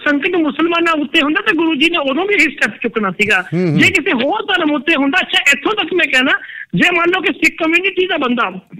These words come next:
Speaker 1: ਕਿਸੇ ਹੋਰ community ਦੇ ਬੰਦੇ ਨੂੰ ਤੰਗ ਕਰਦਾ ਹੁੰਦਾ, ਉਦੋਂ ਵੀ ਗੁਰੂ ਸਾਹਿਬ ਨੇ ਇਹੀ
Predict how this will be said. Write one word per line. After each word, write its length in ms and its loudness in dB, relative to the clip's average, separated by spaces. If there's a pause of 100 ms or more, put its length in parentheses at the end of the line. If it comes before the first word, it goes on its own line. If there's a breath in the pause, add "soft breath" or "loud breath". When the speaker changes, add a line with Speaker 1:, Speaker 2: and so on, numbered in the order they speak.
(320)
Speaker 1:
ਕਿਸੇ 340 2
ਹੋਰ 280 -2
community 380 0
ਦੇ 100 0
ਬੰਦੇ 240 -2
ਨੂੰ 120 0
ਤੰਗ 240 0
ਕਰਦਾ 260 0
ਹੁੰਦਾ, 240 0
ਉਦੋਂ 340 -2
ਵੀ 80 0
ਗੁਰੂ 200 0
ਸਾਹਿਬ 240 -2
ਨੇ 100 2
ਇਹੀ 280 2